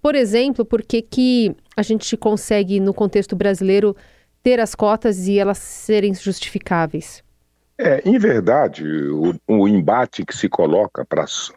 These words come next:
Speaker 2: sociedades é saber a extensão do impacto do racismo e da intolerância racial no exercício dos direitos de cidadania dos indivíduos, né? Então, a questão é a seguinte: uma sociedade extremamente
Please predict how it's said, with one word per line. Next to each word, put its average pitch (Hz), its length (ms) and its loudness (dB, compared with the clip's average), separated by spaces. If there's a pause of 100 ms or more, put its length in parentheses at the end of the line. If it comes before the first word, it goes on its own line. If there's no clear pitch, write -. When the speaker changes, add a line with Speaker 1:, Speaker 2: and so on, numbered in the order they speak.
Speaker 2:
sociedades - 880 -4 (320)
é 120 600 2
saber 123 440 0
a 147 80 4
extensão 147 720 0
do 113 100 2
impacto 113 800 -2 (400)
do 113 120 4
racismo 123 800 -2 (340)
e 85 160 0
da 95 160 2
intolerância 85 720 2
racial 120 540 0
no 175 260 2
exercício 151 680 2
dos 156 220 2
direitos 143 600 2
de 107 100 -12
cidadania 123 680 2
dos 165 220 -2
indivíduos, 190 640 0 (420)
né? - 160 0 (300)
Então, 175 380 2
a 120 80 0
questão 123 320 0
é - 20 4
a 143 40 -4
seguinte: 98 400 0
uma 196 160 2
sociedade 92 680 0
extremamente 101 920 0